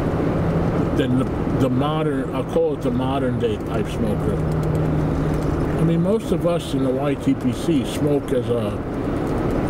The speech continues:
a hobby, and we enjoy the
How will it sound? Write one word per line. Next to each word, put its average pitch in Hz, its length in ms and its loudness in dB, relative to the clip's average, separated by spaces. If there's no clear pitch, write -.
a 127 140 0
hobby, 127 600 0
and 156 140 2
we 156 160 2
enjoy 165 400 2
the 147 80 2